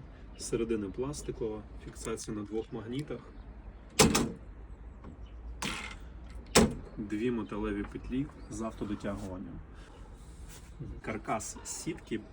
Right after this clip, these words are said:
рівномірно перекриває рамну частину дверей, нема ніяких шпарин.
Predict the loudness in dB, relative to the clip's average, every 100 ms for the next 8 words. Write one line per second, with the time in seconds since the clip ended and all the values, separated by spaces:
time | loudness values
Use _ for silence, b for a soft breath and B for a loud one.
0 | 0 4 4 4 4 6 6 2 2 0
1 | 0 0 2 2 0 0 0 -2 -4 -6
2 | 0 0 0 -6 -10 -14 -14 -14 -6 0
3 | 2 4 2 -2 -12 -10 -10 -8 -2 2
4 | 4 4 4 2 0 -4 -2 2 2 2